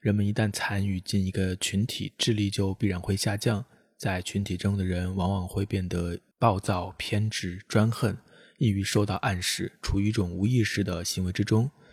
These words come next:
他们可以毫无道德感的杀人放火，无恶不作，也可能成为献身牺牲的道德楷模。这或许已经解释了部分原因，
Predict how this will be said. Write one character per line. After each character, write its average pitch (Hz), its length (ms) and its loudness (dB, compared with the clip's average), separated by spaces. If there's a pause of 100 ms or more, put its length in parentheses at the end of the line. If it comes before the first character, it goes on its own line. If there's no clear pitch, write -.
(280)
他 - 120 4
们 160 80 8
可 131 160 0
以 110 80 4
毫 101 180 -2
无 104 160 0
道 110 160 2
德 95 140 -2
感 87 160 -6
的 90 80 -8
杀 98 220 -2
人 95 160 -2
放 104 200 -2
火， 92 280 -6
无 95 160 0
恶 95 100 0
不 - 140 -6
作， - 380 -4
也 95 120 0
可 - 180 -4
能 90 140 -4
成 87 160 -8
为 92 140 -2
献 98 260 0
身 98 180 -2
牺 101 240 -2
牲 98 220 0
的 90 260 -6
道 101 160 0
德 - 140 -6
楷 - 220 -4
模。 82 280 -8 (640)
这 - 120 4
或 156 160 6
许 98 160 0
已 - 20 -2
经 117 180 2
解 - 160 -2
释 - 200 0
了 107 80 2
部 117 160 2
分 92 180 -4
原 87 180 -4
因， 104 240 0